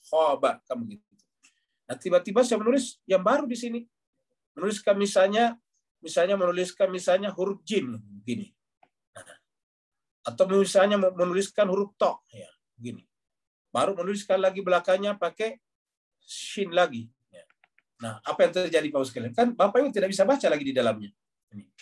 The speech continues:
Pertama kali saya tuliskan tadi huruf kho. Kemudian tulis lagi huruf yang lain. Baru kemudian terakhir tadi huruf shin. Belum lagi ditambah. Kan ada dua puluh delapan huruf.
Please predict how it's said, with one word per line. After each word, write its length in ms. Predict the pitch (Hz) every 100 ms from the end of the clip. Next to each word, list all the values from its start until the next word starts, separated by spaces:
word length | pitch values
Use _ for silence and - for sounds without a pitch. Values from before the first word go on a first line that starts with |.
| _ _ _ _ _ _ _ _ _ _ _
Pertama 400 | - 135 151 151
kali 160 | - 180
saya 160 | 185 175
tuliskan 400 | 175 170 - 170
tadi 160 | 180 190
huruf 320 | 175 151 139
kho. 240 | 156 143 - _ _ _ _ _ _ _ _ -
Kemudian 400 | 131 143 175 180
tulis 320 | 170 175 185
lagi 400 | 170 170 175 202
huruf 400 | 190 170 190 208 208 _ _ _ _ _ _ _
yang 160 | - 127
lain. 320 | 135 143 107
Baru 240 | 127 180 -
kemudian 240 | 185 196
terakhir 240 | 175 196
tadi 240 | 226 196 202
huruf 240 | 156 165
shin. 400 | - - 170 117 - _ _ _ _ _ _ _ -
Belum 160 | 135 165
lagi 240 | 170 190
ditambah. 480 | 185 175 202 - -
Kan 160 | 240
ada 160 | 269 220
dua 240 | 190 185
puluh 160 | - 160
delapan 320 | 156 156 147
huruf. 240 | 175 127